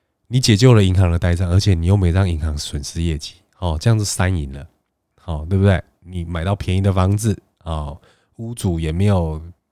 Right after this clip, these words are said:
卖了一个他非常不开心的价钱，然后你拯救了银行的呆账，又没有让他损失业绩，哦，基本上是三赢了。如果我们今天用拍卖呢？OK，我们今天如果用拍的，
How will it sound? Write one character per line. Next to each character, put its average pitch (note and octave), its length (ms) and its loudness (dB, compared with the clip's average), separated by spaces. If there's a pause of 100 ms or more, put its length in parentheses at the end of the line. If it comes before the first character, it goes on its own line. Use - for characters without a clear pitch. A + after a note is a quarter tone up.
(120)
卖 A2 200 0
了 E2+ 140 0
一 F2+ 140 0
个 F2 220 -2
他 F#2 220 -2
非 G2 100 0
常 F#2 120 0
不 F2 80 -4
开 F#2 220 0
心 F2 100 -4
的 E2 80 -4
价 D#2+ 260 -4
钱， - 200 -12 (580)
然 F2 100 -6
后 E2+ 40 -2
你 F2 120 -2
拯 E2+ 160 -6
救 G2+ 180 2
了 F#2+ 60 2
银 F#2 120 0
行 F#2+ 140 2
的 F#2+ 60 0
呆 G2+ 140 0
账， A2 220 -2
又 A2 100 0
没 G#2+ 80 2
有 G2 100 2
让 G#2 120 0
他 G#2+ 100 0
损 D#2+ 180 -4
失 G2+ 160 -4
业 A2+ 160 2
绩， A2+ 340 -2
哦， E2+ 180 -6
基 F#2 100 -4
本 F#2+ 100 -2
上 F#2 120 -2
是 G2 40 -2
三 G2 300 -2
赢 D2 140 -6
了。 D2 120 -10 (960)
如 D#3+ 180 2
果 G3 160 4
我 A2+ 60 6
们 G2 100 2
今 B2+ 140 0
天 B2+ 80 4
用 B2 160 2
拍 F#2+ 260 0
卖 F2 300 -4
呢？ C#2+ 160 -16 (640)
OK， F2 420 0 (720)
我 G2 80 -4
们 G2 100 2
今 A#2+ 120 6
天 B2+ 120 6
如 B2 80 8
果 F#2+ 140 6
用 G#2 220 2
拍 F2 280 -2
的， D#2 180 -12